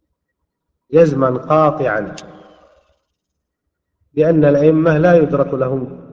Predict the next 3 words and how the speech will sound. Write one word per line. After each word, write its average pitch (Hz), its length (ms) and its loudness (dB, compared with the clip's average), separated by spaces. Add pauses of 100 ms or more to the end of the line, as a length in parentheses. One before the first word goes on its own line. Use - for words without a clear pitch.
(100)
شأن، - 420 -10 (2250)
قد 131 200 -8
مضوا 151 640 2